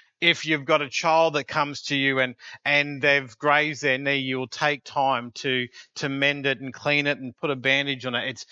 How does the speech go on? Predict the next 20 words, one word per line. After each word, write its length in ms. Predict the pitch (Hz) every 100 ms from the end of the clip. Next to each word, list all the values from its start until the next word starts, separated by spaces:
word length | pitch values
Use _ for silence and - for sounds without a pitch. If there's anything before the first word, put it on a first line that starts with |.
| -
it's 120 | -
a 60 | 151
really 220 | 143 147
focused 500 | 139 139 135 120 120
thing. 220 | 160 160
And, 140 | 131 120
and 240 | 135 139 135 - - -
yeah, 120 | 190
it's 100 | 180
just 160 | 196 -
got 140 | 190
this 160 | 156 -
picture 320 | 175 175 143
of 80 | 131
God. 260 | 160 175
He 80 | 127
just, 380 | 131 156 - - _ _ _
he 140 | - 156
takes 340 | - 214 -
time 720 | - - 170 151 104 107 127